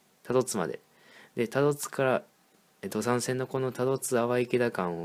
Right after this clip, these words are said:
を、えー、まだ乗れてませんので、で、多度津から淡池田まで。で、再び折り返して、えー、すぐに戻ってきまして、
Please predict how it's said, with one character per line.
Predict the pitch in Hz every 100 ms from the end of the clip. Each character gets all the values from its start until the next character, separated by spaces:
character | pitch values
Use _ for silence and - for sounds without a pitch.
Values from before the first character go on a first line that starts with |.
| 85
を、 | 87 - - - - _ _ -
え | 82 80 80
ー、 |
ま | 90
だ | 92
乗 | 104
れ | 107
て |
ま | 104
せ | 95 90
ん |
の | 80
で、 | 67 - _ _ _ _ _ _ - _ -
で、 | 107
多 | 113
度 | 113
津 | 110
か | 120
ら | 113 101 -
淡 | 92 92
池 | 92 95
田 | 82
ま | 80
で。 | 76 - _ _ _ - _ -
で、 | -
再 | - 120 113
び | 120 104
折 | 110 104
り |
返 | - 110 107
し | 98 -
て、 | 123 117 - -
え | 95 101
ー、 |
す | - 104
ぐ | 101
に |
戻 | 92 95 95
っ |
て | - - 101
き | 110
ま | 107
し | -
て、 | - 151